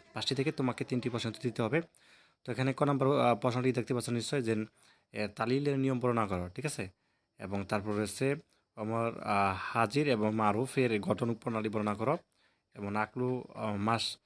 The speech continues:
আহ, মাসদার দ্বারা, ঠিক আছে? অর্থাৎ তোমার, আহ,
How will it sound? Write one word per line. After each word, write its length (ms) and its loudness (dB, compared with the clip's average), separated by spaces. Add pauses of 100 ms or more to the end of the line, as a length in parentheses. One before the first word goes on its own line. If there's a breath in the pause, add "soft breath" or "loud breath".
(420 loud breath)
আহ, 180 -2
মাসদার 460 6
দ্বারা, 240 6
ঠিক 160 0
আছে? 180 0 (460)
অর্থাৎ 340 -2
তোমার, 420 0
আহ, 460 2